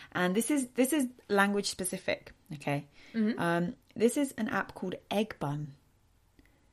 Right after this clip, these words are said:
Speaker 2: Eggbun sounds nice.
Speaker 1: Doesn't it?
Speaker 2: Yeah.
Speaker 1: And it's for learning Korean.
Speaker 2: Okay. God, it's cute.
Speaker 1: This is possibly, I don't know, they're all so cute. All of these a-,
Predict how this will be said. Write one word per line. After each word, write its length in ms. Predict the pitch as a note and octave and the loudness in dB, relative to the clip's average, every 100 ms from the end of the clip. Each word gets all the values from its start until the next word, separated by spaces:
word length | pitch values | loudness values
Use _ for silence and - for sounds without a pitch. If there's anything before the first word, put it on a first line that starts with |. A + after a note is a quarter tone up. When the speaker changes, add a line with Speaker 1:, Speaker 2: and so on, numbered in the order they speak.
| - - | -14 -10
Speaker 2:
Eggbun 320 | A#3 - G3+ | -4 0 0
sounds 280 | - E3+ - | -2 -10 -10
nice. 480 | E3 F#3 - - - _ _ - - _ | -8 -6 -8 -10 -14 _ _ -20 -20 _
Speaker 1:
Doesn't 220 | - B3+ F3+ | -4 0 0
it? 160 | D#3+ - _ - | -2 -10 _ -2
Speaker 2:
Yeah. 200 | G3 F#3 | 0 4
Speaker 1:
And 100 | G#3+ | 6
it's 180 | A3 - | 6 4
for 120 | - A3 | 2 4
learning 300 | A3+ A3+ A3 | 6 4 2
Korean. 560 | - F#3+ F#3 D3 D#3+ - - _ _ _ _ _ - - | -2 -2 -2 -2 -6 -12 -20 _ _ _ _ _ -20 2
Speaker 2:
Okay. 1040 | G4 A4 G4+ - C5+ B4+ G#4 A#3+ F#3+ - - - | 4 4 2 0 4 6 6 4 2 -4 -8 -4
God, 280 | G#4 A4 D#4+ | -2 0 0
it's 120 | C#4+ | -2
cute. 360 | - G#3 C#4+ - - - - - _ _ _ - - | -4 0 0 -2 -8 -20 -20 -20 _ _ _ -8 0
Speaker 1:
This 360 | F3 A3+ A#3 | 6 8 8
is 240 | B3+ B3 - - - | 6 4 -2 -18 -8
possibly, 960 | - A#3 - - F4 F4+ F4+ F4 F4 E4+ | -2 0 -2 -4 -4 0 2 2 2 -2
I 140 | - C#4 | -6 -4
don't 140 | F4 | -2
know, 120 | F4+ F#4+ | 0 2
they're 140 | D#4+ | 2
all 140 | E4+ | 0
so 160 | - D#4 | 0 -2
cute. 360 | C#4+ F4+ F#4 - | 2 6 6 6
All 160 | A#3 C4 | 2 2
of 100 | C#4+ | 2
these 180 | D4+ D4 | 0 -2
a-, 120 | - | -4